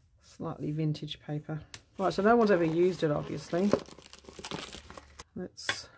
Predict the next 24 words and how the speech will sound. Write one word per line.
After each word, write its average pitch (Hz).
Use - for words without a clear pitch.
let's -
do 180
this. -
Doing 175
it -
this 170
way. 151
This 202
way, 156
then 151
you 151
don't 147
push -
it 156
into 151
the -
areas 147
you 147
don't 147
want 147
it -
to -
go 139
to. 147